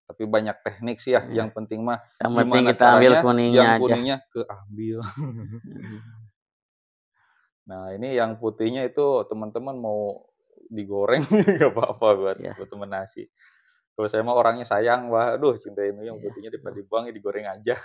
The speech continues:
Speaker 1: <laughs>
Speaker 2: Mhm, boleh.
Speaker 1: Gitu.
Speaker 2: Kita masukin ke gelas dulu ya.
Speaker 1: Nah,
Speaker 2: Ya.
Speaker 1: itu satu.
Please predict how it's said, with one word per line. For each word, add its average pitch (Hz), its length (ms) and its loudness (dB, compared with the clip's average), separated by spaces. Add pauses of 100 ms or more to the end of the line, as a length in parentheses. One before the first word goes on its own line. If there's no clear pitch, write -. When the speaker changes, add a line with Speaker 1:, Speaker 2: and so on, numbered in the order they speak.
Speaker 1:
<laughs> 117 240 -12
Speaker 2:
Mhm, 110 240 -8
boleh. 98 320 -4 (960)
Speaker 1:
Gitu. 90 400 -20 (1040)
Speaker 2:
Kita - 400 -14
masukin 107 420 -10
ke 110 140 -8
gelas 113 260 6
dulu 110 220 -8
ya. 131 140 -2 (680)
Speaker 1:
Nah, 85 480 -20
Speaker 2:
Ya. 98 240 0 (160)
Speaker 1:
itu - 160 -20
satu. 90 540 -16